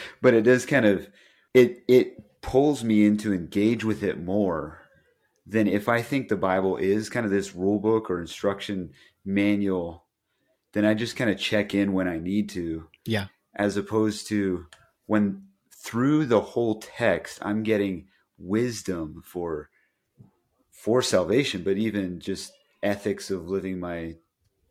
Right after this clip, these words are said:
Speaker 1: daily life, parenting, you know, relating with people.
Speaker 2: Yeah.
Speaker 1: That, that kind of cha-, kind of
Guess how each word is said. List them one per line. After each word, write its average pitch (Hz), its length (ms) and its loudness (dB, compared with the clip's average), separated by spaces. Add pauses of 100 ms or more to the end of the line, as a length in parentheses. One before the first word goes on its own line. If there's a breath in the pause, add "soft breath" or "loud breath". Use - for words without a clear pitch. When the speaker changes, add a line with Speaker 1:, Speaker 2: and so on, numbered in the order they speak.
(100)
Speaker 1:
daily 92 320 0
life, 90 560 -4
parenting, 90 680 -8 (540)
you 90 120 -12
know, 82 240 -12 (960 soft breath)
relating 98 480 2
with 95 180 -4
people. 95 580 -4 (1800 loud breath)
Speaker 2:
Yeah. 127 300 0 (240)
Speaker 1:
That, 123 240 4
that 135 120 6
kind 139 120 2
of 110 60 0
cha-, 117 420 -2 (560)
kind 117 160 -6
of 90 80 -4